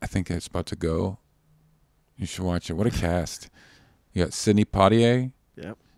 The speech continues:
Speaker 1: You got
Speaker 2: Kingsley.
Speaker 1: uh, Ben Kingsley.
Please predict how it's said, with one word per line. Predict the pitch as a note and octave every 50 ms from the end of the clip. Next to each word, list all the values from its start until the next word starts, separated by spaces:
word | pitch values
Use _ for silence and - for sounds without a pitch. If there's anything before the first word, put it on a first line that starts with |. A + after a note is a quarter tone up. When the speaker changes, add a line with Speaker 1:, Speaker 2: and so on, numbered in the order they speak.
| _ _ - -
Speaker 1:
You | F2+ F2+ F2+
got | F2 D#2 - - - - _ _ _ _
Speaker 2:
Kingsley. | - - C3 B2 A#2+ C3 D#3+ E3+ D#3 - _ _ _ _ _ _ _ _ _ _ _ _ _ _ _ _ - - -
Speaker 1:
uh, | F2 E2+ E2+
Ben | - F#2 F#2+ G#2 G#2
Kingsley. | - - G2+ G2 F#2 - - G#2 G#2+ A2 A2+ -